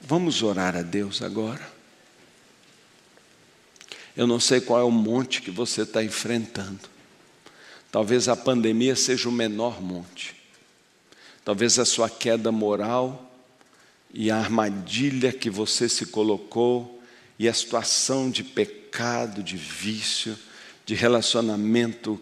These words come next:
que Deus não quer, que tá te destruindo. Talvez o medo de ser pego por causa de coisas erradas que você fez e tem alguém no seu encalço. Talvez o medo de um vingador, talvez o remorso.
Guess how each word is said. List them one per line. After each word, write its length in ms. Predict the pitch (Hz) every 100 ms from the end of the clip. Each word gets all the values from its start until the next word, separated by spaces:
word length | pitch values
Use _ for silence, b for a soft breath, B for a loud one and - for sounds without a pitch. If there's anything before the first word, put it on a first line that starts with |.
| -
que 80 | 107
Deus 320 | 95 113 95
não 160 | 101 95 -
quer, 260 | 120 113 113
que 140 | -
tá 180 | - 110
te 180 | - 107
destruindo. 800 | - - - 101 98 117 107 104 B B B B B
Talvez 440 | 123 117 117 135 120
o 40 |
medo 400 | 113 120 135 113
de 120 | 104
ser 180 | - 107 - - -
pego 400 | 127 123 113 110
por 240 | - 110
causa 280 | - 113 98
de 120 | 92
coisas 280 | 104 120 104
erradas 560 | 104 90 113 120 110 -
que 80 | 98
você 360 | 90 104 98
fez 500 | - - 120 123 120
e 80 | 104
tem 220 | - 120
alguém 280 | 113 104 117
no 140 | 117
seu 240 | 110 - 113
encalço. 640 | 98 - 110 113 113 - - B B B B -
Talvez 320 | 120 120 117
o 60 | 123
medo 400 | 113 135 135 117
de 160 | 107
um 40 | 117
vingador, 800 | 107 120 104 95 92 117 120
talvez 420 | - 113 104 127 123
o 60 |
remorso. 800 | 117 104 101 95 113 113 - -